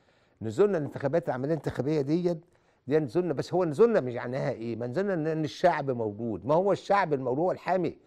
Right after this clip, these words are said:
هو الشعب اللي هو الحامي هذا البلد. ولولا الشعب المصري ما كان فيه تلاتين يونيو ولا تلاتين نوفمبر ولا أي تلاتين. ولولا الشعب المصري في ستة وعشرين يوليو ما كانش، ما كانش ده كله موجود، وهو ده اللي هزهم.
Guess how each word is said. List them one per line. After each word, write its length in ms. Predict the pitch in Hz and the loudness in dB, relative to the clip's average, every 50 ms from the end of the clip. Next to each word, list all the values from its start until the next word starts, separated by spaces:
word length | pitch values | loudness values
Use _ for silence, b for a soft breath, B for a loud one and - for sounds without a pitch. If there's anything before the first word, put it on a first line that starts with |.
| b b b b - | b b b b 2
هو 200 | 175 202 196 165 | 4 4 4 4
الشعب 440 | 131 - - - 185 175 156 131 123 | 2 0 0 0 0 0 0 -4 -6
اللي 180 | 120 120 123 143 | -6 -6 -4 -4
هو 120 | 156 143 | -4 -4
الحامي 420 | 123 104 - - 160 156 147 120 | -6 -8 -8 -8 -6 -6 -6 -6
هذا 180 | 120 143 135 127 | -6 -6 -8 -8
البلد. 200 | 107 101 - b b b b b b b b b b b | -10 -12 -14 b b b b b b b b b b b
ولولا 360 | 117 135 156 180 214 220 208 185 | 4 6 8 10 10 10 10 6
الشعب 340 | - - 208 175 180 170 | 4 4 4 4 4 4
المصري 400 | 160 139 147 180 175 - 160 143 | 4 4 2 0 -2 0 -2 -4
ما 80 | 131 127 | -4 -4
كان 140 | - 151 113 | -4 -4 -4
فيه 140 | - 180 170 | -4 -4 -2
تلاتين 460 | - 160 143 139 127 - 175 156 147 | -2 -2 -2 -2 -2 -4 -4 -2 -2
يونيو 260 | 156 175 180 165 160 | -2 -2 -2 0 0
ولا 140 | 147 135 127 | 0 -2 -2
تلاتين 440 | - 139 123 120 113 - 165 160 139 | -2 -4 -4 -4 -4 -4 -4 -4 -4
نوفمبر 380 | 127 104 139 156 165 151 143 | -2 -2 0 0 2 2 2
ولا 220 | 139 123 123 127 151 | 4 4 4 2 2
أي 140 | 165 135 | 2 2
تلاتين. 540 | - - 117 104 107 - - 120 107 87 - - _ _ _ _ _ _ _ _ _ _ _ _ _ - | 2 0 -2 -2 -4 -4 -8 -10 -10 -10 -12 -16 _ _ _ _ _ _ _ _ _ _ _ _ _ -4
ولولا 300 | 113 131 180 220 214 196 | 2 6 8 8 8 8
الشعب 360 | 175 - - 190 180 180 180 | 4 4 4 4 4 4 4
المصري 380 | 170 165 165 180 170 - 165 147 | 4 4 4 4 4 4 2 4
في 60 | - | 4
ستة 220 | - 180 185 - | 4 4 4 2
وعشرين 320 | 151 147 - - - 160 170 | 0 0 -2 -4 -4 0 2
يوليو 220 | 180 180 170 170 | 2 2 2 2
ما 80 | 160 156 | 0 0
كانش، 280 | - 180 175 165 143 | 0 0 -2 -2 -4
ما 200 | - - 143 143 | -8 -12 -12 -6
كانش 300 | - - 196 196 - - | 0 0 0 0 0 -2
ده 120 | 165 147 170 | -2 -2 -2
كله 340 | - - 185 185 170 151 131 | 0 0 -2 -2 -2 -4 -4
موجود، 420 | 131 131 123 127 147 147 123 113 | -4 -6 -6 -4 -4 -2 0 2
وهو 220 | 151 175 185 180 | 4 4 6 4
ده 100 | 170 160 | 4 4
اللي 180 | 190 185 170 135 | 4 4 2 0
هزهم. 280 | 120 120 143 175 139 | 0 0 0 0 0